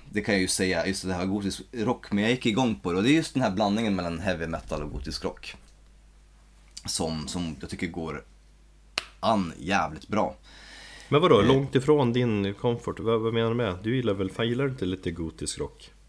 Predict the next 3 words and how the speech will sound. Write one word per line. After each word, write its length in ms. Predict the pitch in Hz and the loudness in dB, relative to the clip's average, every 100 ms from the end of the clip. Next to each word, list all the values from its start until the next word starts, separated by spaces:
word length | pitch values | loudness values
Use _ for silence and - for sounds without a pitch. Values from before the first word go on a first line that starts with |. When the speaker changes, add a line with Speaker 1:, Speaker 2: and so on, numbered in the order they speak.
| _ - | _ -16
Speaker 1:
Nja, 840 | 123 156 127 123 131 147 147 131 - - 165 170 123 101 | -8 -6 -4 -2 0 4 4 4 0 -4 -2 0 -2 -2
tidiga 400 | - 180 131 151 | 2 4 6 6
Moonspell 760 | 139 175 139 - - 104 76 | 6 6 4 2 2 0 0